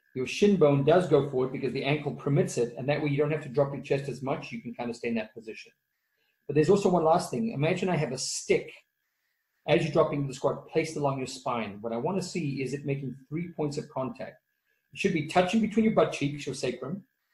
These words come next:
touching between your shoulder blades on your thoracic spine, and touching the back of your head. And that natural curve in your low back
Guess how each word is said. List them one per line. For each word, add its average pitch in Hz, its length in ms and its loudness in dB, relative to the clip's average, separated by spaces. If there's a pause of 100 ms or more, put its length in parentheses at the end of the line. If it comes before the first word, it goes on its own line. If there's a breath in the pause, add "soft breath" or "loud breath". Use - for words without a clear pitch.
(140)
touching 151 240 0
between 180 240 2
your 202 80 6
shoulder 185 300 6
blades 127 340 -2
on 139 140 -4
your 131 100 -4
thoracic 131 400 -4
spine, 117 340 -6
and 113 100 -8
touching 123 260 -10
the 120 60 -8
back 110 200 -8
of - 100 -20
your - 100 -12
head. - 220 -12 (920)
And 143 120 2
that 143 160 4
natural 185 580 4
curve 165 380 8
in 139 40 0
your 135 120 2
low 139 160 6
back 143 460 2